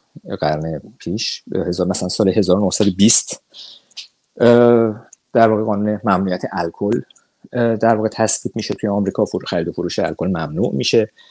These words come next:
در حالی که خب، اه، چیز نبوده. اه،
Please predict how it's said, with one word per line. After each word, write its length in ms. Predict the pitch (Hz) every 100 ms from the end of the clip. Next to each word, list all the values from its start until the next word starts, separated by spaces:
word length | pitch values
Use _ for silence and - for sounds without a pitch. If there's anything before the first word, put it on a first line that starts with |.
| _ _
در 140 | 127 104
حالی 160 | 131
که 120 | 127 -
خب، 200 | 131 -
اه، 300 | - 113 104 - - -
چیز 260 | - 123
نبوده. 440 | 127 117 82 76 78 _ _ _ _ _
اه، 100 | 113